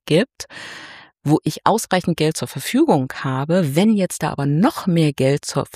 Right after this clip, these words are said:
äh, dazukommt, ne, weil ich eine Gehaltserhöhung kriege, weil ich im Lotto gewinne, was erbe, was auch immer, dass es dann nicht mehr tatsächlich solche eklatanten Sprünge in dieser Skala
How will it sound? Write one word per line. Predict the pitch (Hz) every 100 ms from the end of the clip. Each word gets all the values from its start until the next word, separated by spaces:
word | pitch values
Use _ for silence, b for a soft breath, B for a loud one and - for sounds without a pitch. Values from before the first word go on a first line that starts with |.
| -
äh, | 151 135
dazukommt, | - - - - - 165 - -
ne, | 165 185
weil | 156 156 160
ich | - 151 -
eine | 180
Gehaltserhöhung | 185 156 156 135 135 139 139
kriege, | - 131 135 135 135 135
weil | 131 147
ich | 156 -
im | 156 147
Lotto | 147 165 156
gewinne, | 147 143 147 143
was | 147 -
erbe, | 135 143 139
was | 131 -
auch | -
immer, | - 196 151 208 B B B B B B B
dass | - 160 -
es | - 151 -
dann | 143 143 143
nicht | 233 - - -
mehr | 160 156
tatsächlich | - 151 - 160 - 147 165 185 -
solche | 131 147 -
eklatanten | - - 147 - 180 - 156
Sprünge | - - 139 185 196 185 185 -
in | - 156 165 170 170 165 -
dieser | 160 156 160
Skala | - 160 160